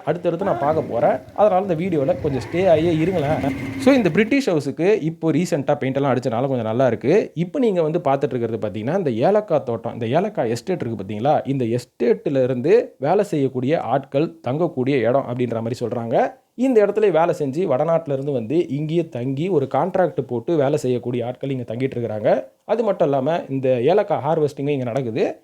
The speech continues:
அதை எடுத்து உலக நாடு ஃபுல்லா சப்ளை ஆயிட்டு இருக்குது அப்படின்ற மாதிரியும் சொல்லப்படுது. இப்போ இந்த இடத்துக்கு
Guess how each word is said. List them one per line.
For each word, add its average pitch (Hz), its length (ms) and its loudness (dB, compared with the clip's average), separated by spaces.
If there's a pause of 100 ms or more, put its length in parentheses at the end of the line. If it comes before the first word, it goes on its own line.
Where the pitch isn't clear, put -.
(120)
அதை 214 240 2
எடுத்து 202 320 0 (160)
உலக 175 220 2
நாடு 190 280 0
ஃபுல்லா 147 300 0
சப்ளை 165 260 2
ஆயிட்டு 139 220 2
இருக்குது 135 220 2
அப்படின்ற 135 280 -2
மாதிரியும் 160 300 0
சொல்லப்படுது. 147 460 2 (540)
இப்போ 165 200 2
இந்த 180 180 2
இடத்துக்கு 226 420 2